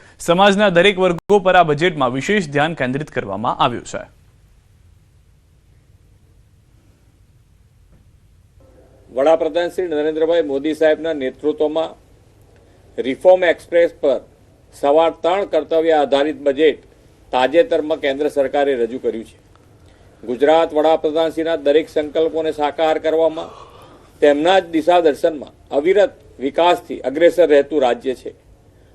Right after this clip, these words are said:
Speaker 2: અડગ વિશ્વાસ, અવિરત વિકાસની પ્રતિબદ્ધતા સાથેનું ગુજરાતનું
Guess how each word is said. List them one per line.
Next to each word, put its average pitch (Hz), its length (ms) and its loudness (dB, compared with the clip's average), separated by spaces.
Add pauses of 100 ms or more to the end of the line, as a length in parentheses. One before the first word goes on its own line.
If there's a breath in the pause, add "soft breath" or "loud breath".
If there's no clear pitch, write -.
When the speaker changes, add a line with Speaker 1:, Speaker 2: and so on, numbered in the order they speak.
(160 soft breath)
Speaker 2:
અડગ 139 280 2
વિશ્વાસ, 147 640 0 (440)
અવિરત 147 420 2
વિકાસની 147 560 0
પ્રતિબદ્ધતા 143 880 -2 (460 soft breath)
સાથેનું 156 460 2
ગુજરાતનું 147 580 0